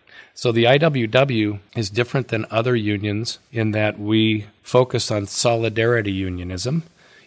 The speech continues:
Solidarity unionism theory is written by a Quaker, of all people, Stoughton Lind. Stoughton Lind's, uh, membership is at fifty-seventh Street meeting. Stoughton Lind was a friend of Howard Zinn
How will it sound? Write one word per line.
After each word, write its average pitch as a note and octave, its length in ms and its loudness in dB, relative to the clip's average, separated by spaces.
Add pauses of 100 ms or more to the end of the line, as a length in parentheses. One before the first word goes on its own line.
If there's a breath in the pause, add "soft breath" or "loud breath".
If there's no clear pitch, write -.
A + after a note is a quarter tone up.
Solidarity B2 500 2
unionism A#2 600 0
theory B2+ 340 0
is G2 160 -4
written A2 260 -2
by G2+ 180 2
a F#2+ 100 0
Quaker, D3+ 640 -2 (120)
of G#2 140 -4
all G2+ 160 -2
people, G#2+ 460 -4 (260 loud breath)
Stoughton A#2 480 0
Lind. F#2 320 0 (380 loud breath)
Stoughton G#2+ 340 -2
Lind's, A2 400 4
uh, G2+ 160 -2
membership A2+ 500 2
is G2 140 -4
at B2+ 320 0
fifty-seventh G2 600 -2
Street F#2 260 -8
meeting. F#2+ 320 -8 (100)
Stoughton A#2 380 0
Lind B2 180 2
was G2+ 160 -4
a G2 60 -10
friend A2 580 -4
of F#2+ 160 -10
Howard A2 320 -2
Zinn F#2+ 380 -8